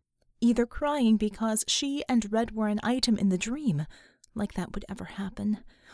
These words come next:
or crying because as soon as she woke up,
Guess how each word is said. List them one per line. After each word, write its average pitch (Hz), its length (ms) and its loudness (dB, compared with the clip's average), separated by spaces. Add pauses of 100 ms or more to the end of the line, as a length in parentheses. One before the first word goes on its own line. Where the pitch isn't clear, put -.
(100)
or 277 100 6
crying 294 580 2
because 247 380 0
as 247 180 -2
soon 302 280 -4
as 285 80 -4
she - 100 -2
woke 220 300 -2
up, 285 200 -6